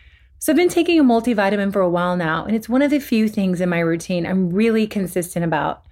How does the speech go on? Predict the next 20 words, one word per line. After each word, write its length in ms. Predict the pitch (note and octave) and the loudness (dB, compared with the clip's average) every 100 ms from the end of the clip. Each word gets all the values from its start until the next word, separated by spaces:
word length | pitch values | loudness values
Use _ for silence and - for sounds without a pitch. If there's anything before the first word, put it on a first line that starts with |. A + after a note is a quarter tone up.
| - - - - | -20 -20 -8 0
What 120 | B3+ | 2
I 60 | |
love 220 | C4 B3 C#4 | 4 2 2
about 260 | D#4+ G#3+ | 2 2
Ritual 380 | G3+ G3 A#3 A3+ | -2 0 0 2
is 120 | G#3+ | 0
that 120 | A3 | 0
it's 180 | A3 A3 | -2 0
made 220 | G#3+ A3 | 0 2
with 160 | B3 C4 | 0 -2
high 220 | - G#3 | -2 -2
quality 420 | G3+ G#3+ G3 G3 | 0 0 0 0
and 100 | F#3 | -2
traceable 420 | F#3 G3+ G3+ - A#3 | -4 -6 -6 -4 -6
key 200 | - G#3 | -2 -2
nutrients 500 | F#3 - F#3+ F#3 F3+ | -2 -2 -4 -4 -4
in 140 | F3+ | -6
clean 400 | - A3 A3 G#3 | -4 0 2 2
bioavailable 680 | F3+ F3+ F#3 E3+ E3+ E3+ E3 | 0 0 0 0 -2 -2 -4
forms. 480 | - D#3+ D3+ - | -4 -4 -4 -8